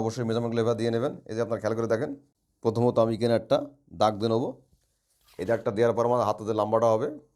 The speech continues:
চোদ্দো ইঞ্চি, এই চোদ্দো আমি একটা দাগ দিলাম। এই দাগটা দেওয়ার পরে ঠিক দেড় ইঞ্চি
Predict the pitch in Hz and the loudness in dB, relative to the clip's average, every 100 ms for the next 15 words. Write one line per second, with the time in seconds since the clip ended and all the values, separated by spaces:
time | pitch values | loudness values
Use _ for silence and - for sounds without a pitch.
0 | _ _ _ _ 117 113 117 113 107 151 | _ _ _ _ -6 -4 -2 -2 -4 -8
1 | 277 _ _ _ _ _ _ _ _ _ | -10 _ _ _ _ _ _ _ _ _
2 | _ _ _ _ - 107 - 120 107 117 | _ _ _ _ -4 -2 2 2 2 2
3 | 120 110 110 107 135 285 _ _ _ _ | 2 2 0 0 -2 -4 _ _ _ _
4 | _ _ _ _ 101 110 - 110 117 113 | _ _ _ _ -4 -4 -2 0 2 2
5 | 110 117 277 - 127 104 120 117 110 | 2 0 -2 0 0 4 4 4 0